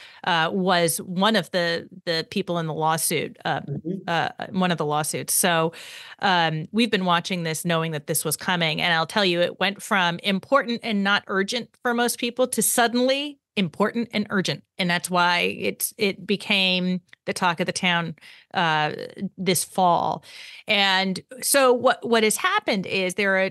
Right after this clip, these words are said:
Speaker 1: uh, there are a number of different lawsuits. So it really depends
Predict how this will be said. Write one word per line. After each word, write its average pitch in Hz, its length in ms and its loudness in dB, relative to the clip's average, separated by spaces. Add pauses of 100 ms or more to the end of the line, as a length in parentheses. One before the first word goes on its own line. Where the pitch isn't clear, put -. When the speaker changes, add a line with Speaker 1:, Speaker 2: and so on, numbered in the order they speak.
(160)
Speaker 1:
uh, 202 140 -4 (160)
there 220 140 4
are 202 40 6
a 208 40 4
number 285 320 4
of 254 80 4
different 202 300 -2
lawsuits. 165 460 -2
So 214 140 4
it 208 80 0
really 330 260 0
depends 233 440 0